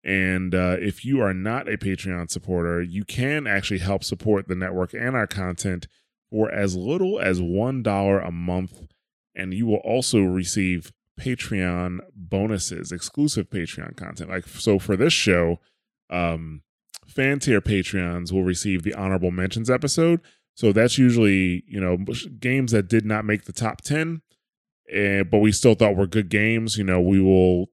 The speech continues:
you know, have an hon-, honorable mention show and talk about those games a little bit. I'm sure you will hear about Crysis two on that show. Mike is rolling his eyes. He doesn't even want me to talk about Crysis two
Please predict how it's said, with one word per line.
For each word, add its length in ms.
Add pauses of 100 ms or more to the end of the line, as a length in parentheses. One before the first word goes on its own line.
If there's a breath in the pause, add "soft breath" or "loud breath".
you 80
know, 60
have 320
an 80
hon-, 260
honorable 320
mention 300
show 240
and 80
talk 240
about 340
those 240
games 300
a 40
little 200
bit. 200
I'm 140
sure 300
you 140
will 100
hear 400 (240)
about 280
Crysis 540
two 460 (440)
on 520 (160)
that 480 (120)
show. 600 (320)
Mike 320
is 200
rolling 460
his 180
eyes. 380
He 80
doesn't 140
even 100
want 120
me 80
to 60
talk 220
about 260
Crysis 400
two 280